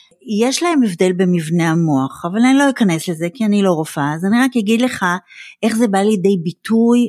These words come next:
בחיים. הפרעת קשב היא פגיעה בתפקודים הניהוליים של האדם. יש הרבה מאוד תפקודים שעלולים להיפגע, לא כולם,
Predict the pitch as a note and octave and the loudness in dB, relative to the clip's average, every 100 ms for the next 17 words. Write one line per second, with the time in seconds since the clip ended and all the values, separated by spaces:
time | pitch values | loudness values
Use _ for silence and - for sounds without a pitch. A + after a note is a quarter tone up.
0 | - F3+ - E3 E3 D#3 - _ _ _ | -2 -6 -2 -4 -2 -4 -10 _ _ _
1 | _ _ _ - F#3 G3+ G#3 C4 - A3 | _ _ _ -8 -4 0 0 0 0 -2
2 | G#3+ B3 A#3+ A#3 A#3+ _ _ - G#3 G#3 | 0 0 0 0 -6 _ _ -6 -6 -4
3 | F3+ F#3 - G3 G#3+ B3 B3 _ _ _ | -8 -8 -4 -2 0 0 -4 _ _ _
4 | - E3 F#3+ G3+ - - F3 G3 A#3 A#3 | -10 -8 -6 -6 -8 -8 -4 2 2 4
5 | G3+ F3 E3 D#3+ E3 E3+ D3+ C#3+ C#3 B2 | 2 0 -2 -2 -4 -4 -4 -4 -4 -4
6 | C3+ _ _ - G3+ G#3 F#3 A3 B3 B3 | -8 _ _ -4 -2 0 0 2 4 4
7 | B3 B3 G#3 - F3 F#3+ A#3 - A3 - | 2 0 -8 -6 -2 0 0 0 -4 -4
8 | E3+ F3+ F3+ G3 A3+ G#3+ F#3 E3+ D#3 C#3+ | -2 -2 0 2 2 2 0 -4 -6 -6
9 | C3 D#3 _ - F3+ F3+ F3 - A3 F#3 | -6 -8 _ -6 0 0 0 -2 0 2
10 | F#3+ | 2